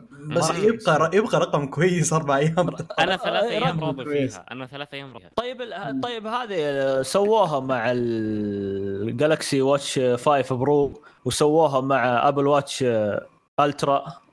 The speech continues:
Speaker 2: ما أدري كم رقمه، ايت أو زي كذا، سووها يعني، بس الحجم كبير،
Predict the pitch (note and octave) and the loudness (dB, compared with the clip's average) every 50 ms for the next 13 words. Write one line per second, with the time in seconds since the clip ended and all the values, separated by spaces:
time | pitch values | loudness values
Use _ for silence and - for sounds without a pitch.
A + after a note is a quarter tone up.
0 | - - - _ - C#3 C3+ B2+ B2 A#2+ - - B2+ B2 C3 B2 A#2+ - - - | -14 -14 -14 _ -2 -2 0 0 0 -2 -2 -2 -2 0 0 0 0 0 0 2
1 | C3+ C3+ B2+ A#2+ - A2+ G#2+ A2 A2 A2+ A2+ B2 A#2+ B2 - C#3+ C#3+ C#3+ C#3 - | 4 4 2 2 0 0 0 0 0 0 0 0 -2 0 2 2 2 2 2 -2
2 | - - - - - - - - F#3+ G3+ A3 B3 B3 F#3 C#3 A#2+ A#2 A#2+ B2+ B2 | -6 -16 -18 -18 -14 -10 -4 -2 -2 0 0 0 0 0 -2 -2 -2 -2 -2 -2
3 | A#2+ B2+ C3 C3 B2+ B2+ - - - E3 D3+ E3 F3+ - - - - - - _ | -2 -2 -2 -2 -2 -2 -2 -4 -6 -2 -2 -2 -2 -2 -4 -6 -8 -10 -16 _
4 | _ _ - - F#3+ F3+ - C4+ B3+ G#3 C4+ D#4 E4+ - - - - B3+ B3+ D4 | _ _ -2 -2 0 2 2 0 0 0 -2 -4 -4 -8 -8 -4 -2 0 2 2
5 | G3+ B2+ - - | 2 0 -2 -6